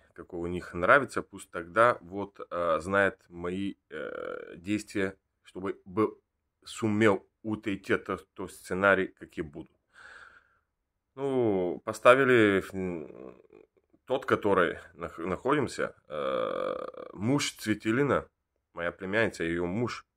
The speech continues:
пытался, э, ну, моя дочка была пятилетняя, как он свой хуй по нее ставил. Так что ж, я медведь, да. Медведи, почему они хотят сорвать хуй другие мои,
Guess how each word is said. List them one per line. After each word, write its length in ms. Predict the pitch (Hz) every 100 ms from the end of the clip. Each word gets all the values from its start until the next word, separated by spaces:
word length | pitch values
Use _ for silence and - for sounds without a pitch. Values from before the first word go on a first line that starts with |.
| _
пытался, 680 | 85 90 87 - 85 76 -
э, 260 | 76 67 - - _ _ _ _ _ _ _ _ _ _ -
ну, 280 | 131 98 - _ _ _ _ _ _ _ _ _ _ _ _ _ _ _
моя 260 | 87 92 87
дочка 300 | 104 - 90
была 200 | 95 85
пятилетняя, 720 | 92 - 107 139 98 73 -
как 240 | - 85 95
он 140 | 87
свой 440 | - - - 98 92
хуй 400 | - 107 - _ _ _ _ _
по 80 | 90
нее 380 | 90 90 76 - _ -
ставил. 480 | - 76 69 - - _ _
Так 200 | - -
что 160 | - 76
ж, 120 | -
я 160 | 80 80
медведь, 500 | 87 76 82 87 -
да. 220 | _ 64 - _ _ - _ 95
Медведи, 520 | 95 85 113 95 - _
почему 320 | 87 - 101
они 140 | 95 90
хотят 360 | 98 92 - -
сорвать 640 | - 92 85 87 80 _ _ _ _ _ _ _
хуй 240 | _ 110
другие 360 | 82 92 87 92
мои, 220 | 87 85